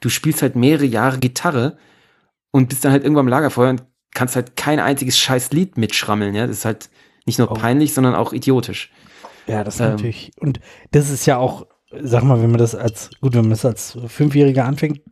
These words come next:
Speaker 2: noch nicht so wichtig, aber
Speaker 1: Ja,
Speaker 2: spätestens
Speaker 1: aber
Speaker 2: so mit
Speaker 1: als
Speaker 2: fünfzehn, sechzehn ist
Speaker 1: Genau,
Speaker 2: das
Speaker 1: und
Speaker 2: ja
Speaker 1: genau das war ja die Zeit. Genau in dieser Zeit hab ich Gitarre gelernt. Und ich dachte so, ey, ihr wollt mich alle verarschen.
Speaker 2: Ja,
Speaker 1: Ähm,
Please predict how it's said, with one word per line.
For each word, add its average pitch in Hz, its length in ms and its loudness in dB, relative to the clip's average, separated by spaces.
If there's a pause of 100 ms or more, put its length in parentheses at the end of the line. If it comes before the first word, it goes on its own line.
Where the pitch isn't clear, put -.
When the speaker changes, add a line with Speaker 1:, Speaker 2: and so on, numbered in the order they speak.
(200)
Speaker 2:
noch 123 100 0
nicht 139 160 2
so 156 140 -4
wichtig, 156 280 -8 (440)
aber 107 160 -10
Speaker 1:
Ja, 131 100 0
Speaker 2:
spätestens 131 220 4
Speaker 1:
aber 95 80 0
Speaker 2:
so 135 80 4
mit 123 120 2
Speaker 1:
als - 120 -8
Speaker 2:
fünfzehn, 180 680 2
sechzehn - 420 -6
ist - 40 -10
Speaker 1:
Genau, 202 180 0
Speaker 2:
das 165 120 -4
Speaker 1:
und 175 60 0
Speaker 2:
ja 123 40 0
Speaker 1:
genau 196 280 2
das 208 180 0
war 208 100 2
ja 202 100 2
die 190 120 -2
Zeit. 170 420 -4
Genau 220 280 -2
in 214 120 -4
dieser 254 280 2
Zeit 254 260 0
hab 233 80 0
ich 214 100 -6
Gitarre 226 280 0
gelernt. 170 300 -4
Und 185 160 -4
ich 202 60 -2
dachte 190 220 0
so, 190 80 0
ey, 196 180 0
ihr 196 80 0
wollt 220 120 -2
mich 214 120 2
alle 202 120 2
verarschen. 139 520 0 (800)
Speaker 2:
Ja, 151 240 4
Speaker 1:
Ähm, 156 320 -2